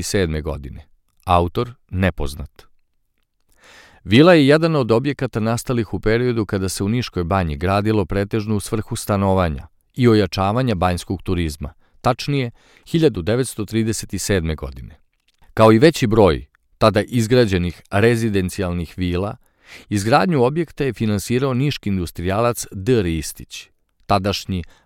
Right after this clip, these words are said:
vlasnik fabrike tekstila u Nišu. Projektant ove vile nije poznat. Na ovom objektu dominiraju prenaglašene polukružne forme terase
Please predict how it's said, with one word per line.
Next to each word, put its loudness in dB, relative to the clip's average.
vlasnik -2
fabrike -4
tekstila -4
u -8
Nišu. -10
Projektant -2
ove 0
vile -2
nije 0
poznat. -12
Na 2
ovom 4
objektu -2
dominiraju -2
prenaglašene 0
polukružne 0
forme -2
terase -2